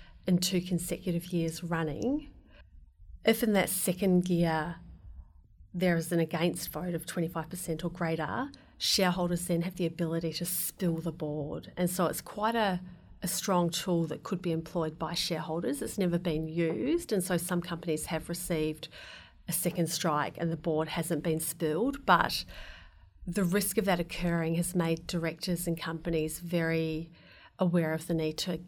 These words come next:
engage and listen with investors, because they know that if they don't, there is a risk that there is that tool that could be used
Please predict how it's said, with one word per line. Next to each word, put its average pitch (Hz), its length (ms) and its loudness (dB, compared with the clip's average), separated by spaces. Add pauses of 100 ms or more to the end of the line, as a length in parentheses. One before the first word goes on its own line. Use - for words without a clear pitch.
(120)
engage 151 580 0
and 165 100 0
listen 165 240 -2
with 165 140 -2
investors, 156 560 -4
because - 240 -6
they 160 140 0
know 160 240 0
that 165 120 -2
if 170 140 -8
they 156 140 -4
don't, 151 500 -4
there 160 160 0
is 165 140 -4
a 165 40 0
risk 156 420 -4
that - 120 -4
there 151 160 -2
is 156 160 -6
that - 220 -4
tool 160 260 -2
that - 140 -10
could 175 180 -8
be 165 80 -6
used 151 480 -4